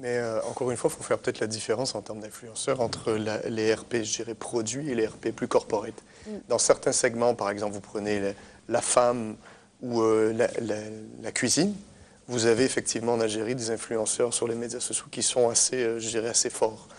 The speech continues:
Speaker 1: Maintenant, prenez des sujets plus techniques, industriels, et tout d'un coup, il y a moins de monde.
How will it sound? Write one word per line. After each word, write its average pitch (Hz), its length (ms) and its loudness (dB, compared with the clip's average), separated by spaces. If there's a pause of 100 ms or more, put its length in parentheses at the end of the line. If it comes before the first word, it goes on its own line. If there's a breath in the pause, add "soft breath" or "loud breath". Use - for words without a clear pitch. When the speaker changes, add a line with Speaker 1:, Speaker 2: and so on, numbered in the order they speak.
(360 loud breath)
Speaker 1:
Maintenant, 123 200 4
prenez 131 280 2
des 123 120 0
sujets 120 320 0
plus - 160 -8
techniques, 131 680 -2
industriels, 120 640 2
et 131 60 2
tout 135 120 -4
d'un 113 120 0
coup, - 140 -2
il 139 60 2
y 117 40 6
a 113 40 4
moins 113 160 4
de 113 40 2
monde. 104 260 -2